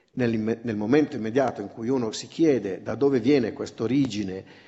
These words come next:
chi controlla queste regole, il cervello, rimane un problema fondamentale,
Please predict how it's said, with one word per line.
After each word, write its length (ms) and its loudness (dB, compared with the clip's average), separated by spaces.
chi 160 -2
controlla 800 0
queste 340 -4
regole, 560 -2
il 140 -10
cervello, 760 0
rimane 420 2
un 160 0
problema 600 2
fondamentale, 1000 -4